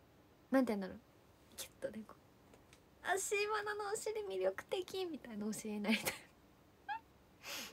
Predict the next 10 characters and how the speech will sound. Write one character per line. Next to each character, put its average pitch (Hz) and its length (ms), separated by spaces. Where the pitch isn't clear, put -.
<laughs> - 0
レ 320 160
イ、 277 60
こ 254 100
ん 240 140
ば 226 100
ん 226 120
は。 226 180
う 226 40
ん。 208 300